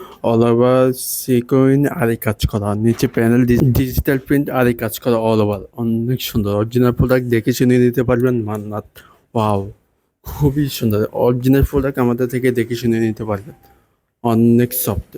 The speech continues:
প্রিমিয়াম কোয়ালিটি, হান্ড্রেড পার্সেন্ট কটন ফেব্রিক্স, হান্ড্রেড পার্সেন্ট রং কষি গ্যারান্টি। ব্যাক সাইড প্রিন্ট হবে, এখানে কোনো কাজ নেই, সিমিলার প্রিন্ট পাচ্ছেন। হাতা কাপড় এক্সট্রা দেওয়া আছে, পোলাতে হবে ডিজিটাল প্রিন্ট পাচ্ছেন। অনেক সফট,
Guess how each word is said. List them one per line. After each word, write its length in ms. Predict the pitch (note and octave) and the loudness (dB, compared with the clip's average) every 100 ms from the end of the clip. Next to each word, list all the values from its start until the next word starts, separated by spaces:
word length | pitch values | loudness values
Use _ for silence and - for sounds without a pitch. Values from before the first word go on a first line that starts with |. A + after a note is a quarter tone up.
| - | -4
প্রিমিয়াম 360 | - B2 B2 A#2 | 0 2 2 0
কোয়ালিটি, 480 | A2 G#2+ G2+ - - _ _ _ _ - | -2 -4 -4 -12 -20 _ _ _ _ -4
হান্ড্রেড 280 | A#2 A#2 A#2+ | 0 0 0
পার্সেন্ট 320 | - - C3+ - | 0 0 0 0
কটন 300 | A#2 - B2 | -2 2 0
ফেব্রিক্স, 400 | B2 A#2+ C3+ - | 0 0 -2 2
হান্ড্রেড 260 | A2+ A2+ - | 2 2 0
পার্সেন্ট 340 | A#2+ B2 C3+ C3+ _ _ | -4 -2 -4 -6 _ _
রং 200 | B2 A#2 A#2 | 0 0 -2
কষি 220 | A#2 A#2 | -2 0
গ্যারান্টি। 420 | A2 G#2+ G2 G#2 - _ _ - | 0 -2 -4 -12 -18 _ _ -6
ব্যাক 160 | A#2 - | -4 -4
সাইড 180 | - - | -8 -2
প্রিন্ট 280 | B2+ B2+ C3 | 0 2 0
হবে, 260 | B2 E3 B3 - _ _ | 0 -2 -6 -14 _ _
এখানে 280 | A#2 A2+ A2+ | -4 -2 0
কোনো 200 | A2+ A#2+ A#2+ | 0 0 0
কাজ 280 | B2 A#2 A#2 | 0 2 2
নেই, 100 | D3+ | 2
সিমিলার 400 | - A#2 A2 A2+ | 2 2 2 0
প্রিন্ট 260 | A2+ A#2 - | 2 0 0
পাচ্ছেন। 320 | G#2+ - - _ _ _ _ _ | -4 -6 -12 _ _ _ _ _
হাতা 240 | A#2 A#2 A2+ | -2 0 0
কাপড় 300 | A2+ A#2+ A#2+ | 0 2 0
এক্সট্রা 220 | A#2 B2+ | 0 0
দেওয়া 200 | A2+ A2 | 2 0
আছে, 260 | G#2+ D#3+ G3 _ _ _ | -2 -6 -6 _ _ _
পোলাতে 300 | B2 A2 A#2 | 0 2 2
হবে 260 | A2+ A2+ C#3+ | 2 2 2
ডিজিটাল 460 | A#2+ A#2 A2+ B2 | 2 0 -2 0
প্রিন্ট 260 | A#2 B2 A#2+ | 2 2 2
পাচ্ছেন। 360 | A2+ - - | -2 -4 -6
অনেক 420 | A#2+ A#2 A#2+ B2 A#2+ | 0 2 4 2 -2
সফট, 420 | - - - | -6 -8 -8